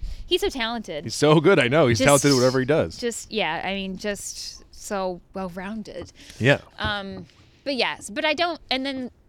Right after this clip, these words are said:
Speaker 1: shows and the writing process, I don't miss the anxiety that came with, like, expectations you would put on yourself, even for the smallest open mic.
Speaker 2: Absolutely.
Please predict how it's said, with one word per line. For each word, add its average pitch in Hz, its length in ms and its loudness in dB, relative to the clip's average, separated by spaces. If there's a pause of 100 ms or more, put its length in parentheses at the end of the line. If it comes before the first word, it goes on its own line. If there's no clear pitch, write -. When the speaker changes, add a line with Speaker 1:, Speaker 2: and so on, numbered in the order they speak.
(160)
Speaker 1:
shows 302 720 -6
and 226 120 -10
the 208 80 -12
writing 208 320 -6
process, 208 480 -14
I 254 60 -6
don't 330 160 -2
miss 339 160 -8
the 277 160 -8
anxiety 202 760 -8
that 190 200 -10
came 202 280 -12
with, 185 220 -12 (500)
like, - 260 -18
expectations 214 680 -10
you 214 80 -6
would 196 120 -8
put 214 120 -8
on 202 120 -6
yourself, 202 420 -10
even 220 260 -14
for 214 140 -16
the 196 120 -18
smallest 185 580 -12
open 220 260 -10
mic. 247 300 -8
Speaker 2:
Absolutely. 95 540 -8